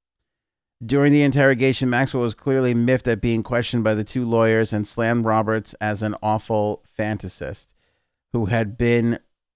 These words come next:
who had woven a tissue of lies. She refused to answer if Epstein liked having his nipples pinched during sex.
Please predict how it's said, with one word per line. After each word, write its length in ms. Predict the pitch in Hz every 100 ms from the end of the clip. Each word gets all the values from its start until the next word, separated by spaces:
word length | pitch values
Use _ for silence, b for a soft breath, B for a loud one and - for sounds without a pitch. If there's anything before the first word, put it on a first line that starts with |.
| -
who 160 | 135 135
had 200 | 131 123
woven 500 | 113 127 131 131 127
a 140 | 107 113
tissue 640 | - - 127 - 120 117
of 220 | - 104 95
lies. 800 | 98 95 73 60 52 - _ _ _ _ _ _ _ _ _ _
She 160 | - 131
refused 500 | 123 110 139 156 -
to 100 | -
answer 320 | 131 131 135
if 100 | 117 -
Epstein 400 | 120 - 123 117
liked 220 | 113 110
having 340 | 117 117 110
his 180 | 107 101
nipples 400 | 107 135 147 127
pinched 480 | - 123 120 - -
during 300 | 110 104 98
sex. 560 | - 143 139 - -